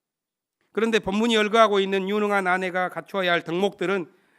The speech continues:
마치 시어머니들의 소망사항들,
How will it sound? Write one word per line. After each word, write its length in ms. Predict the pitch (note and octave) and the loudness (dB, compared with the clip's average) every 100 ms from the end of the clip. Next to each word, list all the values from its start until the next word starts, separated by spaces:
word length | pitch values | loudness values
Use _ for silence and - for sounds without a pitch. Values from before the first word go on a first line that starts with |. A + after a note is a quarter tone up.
| _ - | _ -4
마치 360 | D#3 E3+ - | -2 -2 -6
시어머니들의 1080 | E3+ - C4+ B3+ A#3 A3 F#3+ G3 G3 F#3 - _ | -8 0 2 2 0 -2 0 0 0 -2 -6 _
소망사항들, 840 | A#3 A3 F#3+ D3 C3+ B2+ A#2 A2 | -4 -2 -2 -2 -4 -6 -12 -16